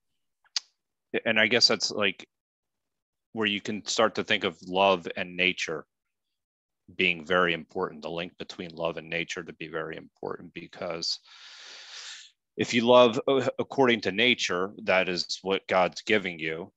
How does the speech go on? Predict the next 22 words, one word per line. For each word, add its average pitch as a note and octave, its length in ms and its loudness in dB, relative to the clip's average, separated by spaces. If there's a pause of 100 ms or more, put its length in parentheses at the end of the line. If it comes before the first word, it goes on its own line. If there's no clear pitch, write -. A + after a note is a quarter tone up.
(320)
then F#2 800 2
if, - 180 -10
and F#2 240 -8
if E2 140 -14
you F#2 60 -2
have E2 100 -2
a D#2+ 60 -12
belief F2 320 -6
in E2+ 60 -14
this D2+ 120 -10
higher F2+ 260 0
power, F#2 560 4 (960)
well, G2+ 140 -4
then F#2 440 0 (520)
you G2+ 160 -6
can, F#2 260 -6
uh, E2+ 540 2 (400)
then G2 340 0
you're F#2 280 -4
loving F#2 420 0
in E2 100 -8
accordance E2+ 640 -4